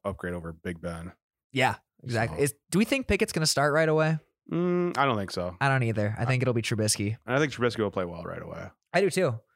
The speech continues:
Speaker 2: I think he's got something to prove.
Speaker 1: Mm-hmm.
Speaker 2: And I'm rooting for him too. I
Speaker 1: Yeah, I
Speaker 2: always
Speaker 1: hope he
Speaker 2: liked,
Speaker 1: does well.
Speaker 2: I always liked Trubisky.
Speaker 1: Mm-hmm.
Speaker 2: All right, you got anything else to add before we, uh, send these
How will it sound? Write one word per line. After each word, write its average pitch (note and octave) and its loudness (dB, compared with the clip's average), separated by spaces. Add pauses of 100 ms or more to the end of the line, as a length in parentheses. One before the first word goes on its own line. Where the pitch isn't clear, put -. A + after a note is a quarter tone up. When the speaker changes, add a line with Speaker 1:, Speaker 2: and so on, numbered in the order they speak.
(220)
Speaker 2:
I C3 -4
think C#3 2
he's B2+ 0 (120)
got B2+ 2
something B2 -2
to A2+ -4
prove. A2 -2 (360)
Speaker 1:
Mm-hmm. A2 0
Speaker 2:
And G2+ -4 (320)
I'm A3+ 2
rooting D3 0
for A#2+ 0
him A2 -2
too. A2+ -2 (140)
I - -4
Speaker 1:
Yeah, C#3 4
I - 4
Speaker 2:
always B2 4
Speaker 1:
hope B2+ 2
he A#2+ 0
Speaker 2:
liked, - -2
Speaker 1:
does F2 -10
well. C#3+ 0
Speaker 2:
I C#3 2
always B2+ 2
liked A2 -2
Trubisky. G#2 -2 (180)
Speaker 1:
Mm-hmm. A#2+ -4 (760)
Speaker 2:
All G#3+ 4
right, A3+ 4
you D3+ 0
got F3 4
anything E3+ 2
else D#3+ 2
to - 0
add A#2+ 2
before C3+ -2
we, A#2+ -2
uh, G2+ -2 (360)
send C3 0 (180)
these B2 -4